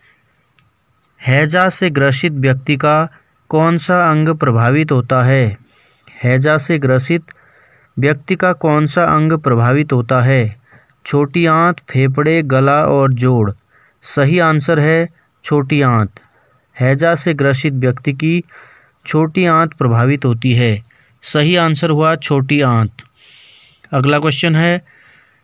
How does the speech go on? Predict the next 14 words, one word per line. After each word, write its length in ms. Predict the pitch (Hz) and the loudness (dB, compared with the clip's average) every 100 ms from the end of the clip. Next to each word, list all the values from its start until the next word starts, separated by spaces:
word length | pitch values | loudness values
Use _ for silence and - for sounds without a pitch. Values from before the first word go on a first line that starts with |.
| _ _ _ _ _ 120 | _ _ _ _ _ -2
माइंड 420 | 131 160 180 180 | 2 2 0 0
मास्टर 520 | 165 147 135 - 165 | 2 0 0 -2 0
नामक 440 | 151 139 143 135 | 0 0 0 -2
पुस्तक 440 | 147 135 - 170 165 - _ _ _ | -2 -4 -2 -2 -4 -12 _ _ _
किसकी 400 | 180 165 - 190 | -4 -4 -2 -4
कृति 420 | 160 156 135 147 131 | 0 -2 -2 0 0
है? 380 | 151 131 95 - _ _ _ _ _ _ _ _ _ - | 2 0 -2 -8 _ _ _ _ _ _ _ _ _ -4
माइंड 480 | 127 135 151 175 170 | 0 2 2 0 0
मास्टर 520 | 156 143 135 - 147 | 0 0 0 -2 0
नामक 400 | 135 135 131 131 | 2 2 0 0
पुस्तक 460 | 135 127 - 165 175 - - - - - _ _ | -4 -6 -2 -2 -2 -8 -20 -20 -20 -20 _ _
किसकी 400 | 180 175 - 196 | -4 -4 -2 -2
कृति 400 | 180 160 135 160 | -2 -2 -2 0
है? 380 | 135 143 113 92 | 2 2 0 -2